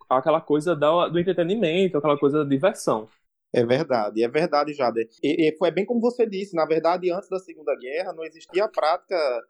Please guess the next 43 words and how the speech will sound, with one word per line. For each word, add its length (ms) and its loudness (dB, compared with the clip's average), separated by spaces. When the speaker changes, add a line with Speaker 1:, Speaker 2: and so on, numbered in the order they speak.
Speaker 2:
do 120 -4
natalense 800 -2
frequentar 420 -6
a 40 -8
praia, 400 -4
né? 180 -12
Aí 360 -4
o, 140 -2
os 160 0
historiadores 600 0
vão 100 -6
saber 280 -2
explicar 340 -2
melhor 180 2
do 80 -6
que 120 -4
a 100 2
gente, 340 -4
então, 320 -2
é, 140 0
os 40 -4
nossos 320 0
amigos 440 -2
que 120 -6
estiverem 400 -2
escutando 520 -4
e 20 -12
quiserem 280 0
contribuir, 520 0
podem 220 0
até 140 0
contribuir 520 -4
depois, 420 2
mas 260 0
a 120 2
impressão 400 -4
que 100 -2
eu 100 -2
tenho 400 -6
é, 300 2
é 60 0
exatamente 580 -4
essa. 340 -6